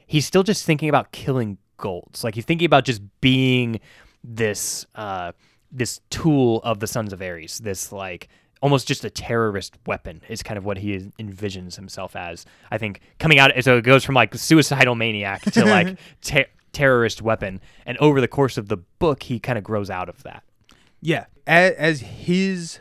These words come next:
Speaker 2: physical capabilities start to expand and enhance, I think his mental capabilities do so as well.
Speaker 1: Yeah, for sure.
Speaker 2: So he starts to understand that, "Oh, just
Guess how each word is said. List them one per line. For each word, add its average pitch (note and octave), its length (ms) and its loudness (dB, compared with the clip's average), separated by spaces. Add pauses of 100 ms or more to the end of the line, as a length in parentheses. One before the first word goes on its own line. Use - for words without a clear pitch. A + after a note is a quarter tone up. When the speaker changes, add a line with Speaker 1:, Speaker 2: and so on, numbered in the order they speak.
(120)
Speaker 2:
physical F3 560 0
capabilities C3 800 -6
start C3+ 320 -6
to C3+ 160 -10
expand B2+ 440 -12
and A#2 140 -14
enhance, A#2 300 -14
I B2 60 -12
think B2+ 180 -12
his A#2 100 -12
mental A#2+ 260 -12
capabilities A2 640 -16
do A2 220 -18
so A2 180 -16
as A2+ 100 -18
well. - 280 -20
Speaker 1:
Yeah, A#2+ 180 0
for - 160 -14
sure. - 100 -14
Speaker 2:
So C#3 120 -2
he D#3 160 -4
starts F3 240 -2
to D#3 100 -2
understand C#3+ 640 -6
that, B2 300 -8 (640)
"Oh, D#3+ 260 6 (140)
just - 260 -4